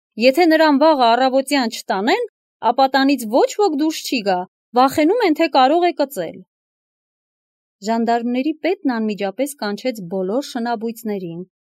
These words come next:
բաժանեց ջոկատների, նրանց հետ դրեց իր լավագույն ժանդարմներին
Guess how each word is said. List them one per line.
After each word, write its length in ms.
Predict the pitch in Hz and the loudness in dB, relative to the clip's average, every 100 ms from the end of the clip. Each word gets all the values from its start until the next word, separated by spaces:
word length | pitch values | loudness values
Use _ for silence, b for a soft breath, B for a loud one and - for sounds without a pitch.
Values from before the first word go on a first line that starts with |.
| _ _ | _ _
բաժանեց 480 | 208 226 262 285 262 | -2 0 2 2 0
ջոկատների, 760 | 180 180 180 175 180 165 175 254 403 _ _ - | -2 -6 -6 -8 -10 -10 -8 -6 -6 _ _ -4
նրանց 340 | 226 349 440 | 0 0 0
հետ 160 | 320 196 | -2 -4
դրեց 300 | 208 233 226 | 0 0 0
իր 120 | 208 185 | -6 -4
լավագույն 540 | 196 208 208 214 247 | -2 0 0 0 0
ժանդարմներին 880 | 202 190 180 185 185 180 170 233 494 | -2 -6 -4 -4 -4 -6 -4 -4 -6